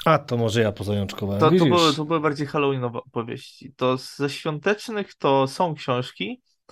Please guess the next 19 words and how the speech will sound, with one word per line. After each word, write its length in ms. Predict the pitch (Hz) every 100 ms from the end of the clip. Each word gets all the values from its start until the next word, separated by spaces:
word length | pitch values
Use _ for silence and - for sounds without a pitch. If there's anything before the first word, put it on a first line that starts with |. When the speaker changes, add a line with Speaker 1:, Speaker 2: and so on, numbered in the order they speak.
| - _ _
Speaker 2:
takie 260 | - 131 135
legendy 440 | 135 131 127 127
właśnie 340 | 120 120 - 123
na 240 | 117 117
Live 360 | 120 120 123 123
Day. 300 | 127 143 -
Opo-, 320 | 123 135 135
legendy 480 | 139 143 165 170 156
w 60 |
sensie 360 | - 147 - 147
nie 160 | 156 156
legendy 360 | 131 131 127
jako 240 | 123 117 135
stary 260 | 131 123
kalendarz, 320 | 160 208 160
tylko 180 | - 151
takie 140 | - 123
legendy 460 | 123 123 123 120
napisane 640 | 120 120 131 - 120 120